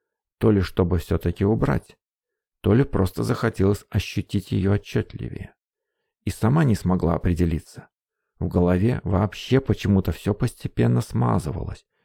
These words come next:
уплывая в далёкие, распрекрасные дали. «Почему же нельзя? Ты же вот смотришь», — ответил оборотень, мягко улыбнувшись.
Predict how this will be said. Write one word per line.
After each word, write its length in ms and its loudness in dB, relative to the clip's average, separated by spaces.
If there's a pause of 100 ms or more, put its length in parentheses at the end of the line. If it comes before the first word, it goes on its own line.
уплывая 540 4
в 60 2
далёкие, 680 0 (140)
распрекрасные 880 -2
дали. 460 0 (960)
«Почему 480 0
же 120 2
нельзя? 540 -2 (400)
Ты 140 2
же 140 -2
вот 200 -2
смотришь», — 640 -2 (480)
ответил 640 -4
оборотень, 580 -2
мягко 380 -2
улыбнувшись. 800 -4